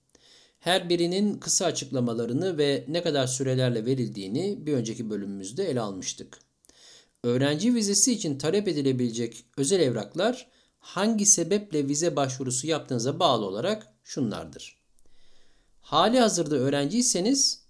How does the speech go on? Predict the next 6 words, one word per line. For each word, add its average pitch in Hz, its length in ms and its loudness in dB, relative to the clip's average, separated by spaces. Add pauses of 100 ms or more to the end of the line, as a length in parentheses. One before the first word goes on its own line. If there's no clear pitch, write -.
(120)
öğrenci 135 400 2
belgeniz. 92 680 -4 (680)
Eğitiminize 147 920 0 (120)
ara 143 260 2
vererek 202 380 2
gidecekseniz 135 840 -2